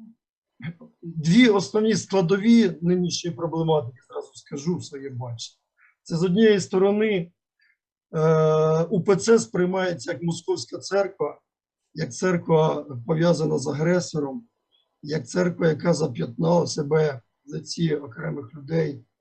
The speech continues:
е, цілих спільнот, е, зап'ятнала колабораціонізмом. Ось, і здавалося, щоб це річ, яка в час війни, ну, не може бути прийнята українським суспільством,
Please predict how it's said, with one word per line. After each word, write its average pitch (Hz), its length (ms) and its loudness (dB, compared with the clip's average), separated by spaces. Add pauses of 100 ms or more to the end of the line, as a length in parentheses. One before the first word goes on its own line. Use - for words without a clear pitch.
(300)
е, 135 640 -12
цілих 139 280 -12
спільнот, 156 680 -2
е, 139 320 -6 (220)
зап'ятнала 143 640 -6
колабораціонізмом. 135 1300 -8 (600)
Ось, 160 560 2
і 170 80 -4
здавалося, 170 460 2
щоб 123 180 -6
це 175 160 0
річ, 180 380 -2
яка 165 440 0
в - 80 -4
час - 360 -6
війни, 180 540 2
ну, 170 180 0
не 160 100 -2
може 165 540 -2 (200)
бути - 220 -8
прийнята 165 580 -2
українським 151 500 -10
суспільством, - 760 -10